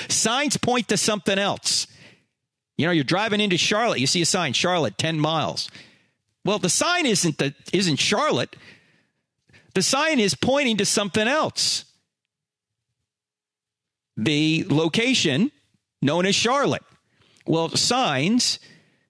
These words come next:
that Jesus performs are pointing to the fact that he's the Messiah. So it says, "Jesus performed many other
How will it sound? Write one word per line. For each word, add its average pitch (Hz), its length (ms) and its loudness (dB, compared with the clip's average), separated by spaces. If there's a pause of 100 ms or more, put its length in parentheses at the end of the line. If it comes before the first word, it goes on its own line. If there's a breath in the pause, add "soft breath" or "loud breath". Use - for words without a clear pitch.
(100)
that 151 280 0
Jesus 170 540 2
performs 131 720 0
are 165 140 0
pointing 175 680 0
to 160 100 0
the 143 80 0
fact 143 260 -4
that 127 80 -2
he's 110 200 0
the 131 60 -2
Messiah. 196 540 0
So - 100 0
it 131 100 0
says, 143 200 0
"Jesus 233 380 0
performed 180 440 0
many 208 280 2
other 190 240 0